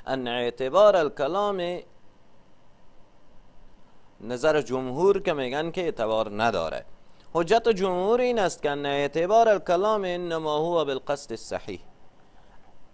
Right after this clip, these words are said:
اعتبار و اهمیت و ارزش سخن به قصد مق-، مقصد صحیح هست، ولا قصد للمخطئ،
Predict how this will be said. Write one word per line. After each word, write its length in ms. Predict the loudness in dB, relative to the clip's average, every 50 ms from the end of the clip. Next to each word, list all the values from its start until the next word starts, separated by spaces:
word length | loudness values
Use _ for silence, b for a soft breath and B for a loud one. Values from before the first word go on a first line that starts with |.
| -16 -8 -2
اعتبار 580 | 0 0 2 2 2 4 6 8 8 8 8 8
و 20 |
اهمیت 640 | 8 6 6 6 4 2 -2 -2 0 4 4 4 4 4
و 40 | 4
ارزش 580 | 4 4 4 4 2 0 -4 -4 -4 -2 -4 -4
سخن 560 | -2 0 -2 0 2 2 2 2 2 -2 -4
به 160 | -4 -4 -4
قصد 460 | -2 -2 -4 -4 -4 -6 -8 -8 -8
مق-، 140 | -8 -10 -14 -14 -18 -16 -12
مقصد 640 | -12 -12 -12 -14 -20 -18 -14 -8 -6 -6 -4 -4 -6
صحیح 500 | -8 -6 -8 -8 -6 -6 -6 -2 0 0
هست، 220 | 0 0 0 -6 -12 B B B B B
ولا 260 | 8 10 10 10 8
قصد 340 | 6 6 2 0 0 0 -2
للمخطئ، 680 | -2 -2 -2 -4 -6 -6 -8 -8 -10 -12 -10 -10 -10